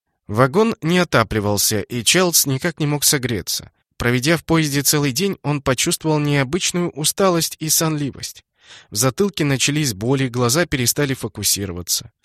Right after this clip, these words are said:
Он нашел печку, но все равно не сумел прогнать пронизывающий его холод, даже когда у него начался жар.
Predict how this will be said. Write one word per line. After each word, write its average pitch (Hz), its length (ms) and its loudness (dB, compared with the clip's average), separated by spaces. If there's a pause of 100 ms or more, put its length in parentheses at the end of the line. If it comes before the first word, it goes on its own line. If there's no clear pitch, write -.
(120)
Он 160 180 0
нашел 175 340 2
печку, 170 360 -2
но 160 120 0
все 175 180 4
равно 185 200 0
не 113 120 -2
сумел 120 360 0
прогнать 117 500 -2
пронизывающий 123 880 0
его 117 180 -2
холод, 113 540 -6 (480)
даже 135 340 0
когда 131 340 0
у 139 60 0
него 131 200 0
начался 123 580 -2
жар. 104 320 -4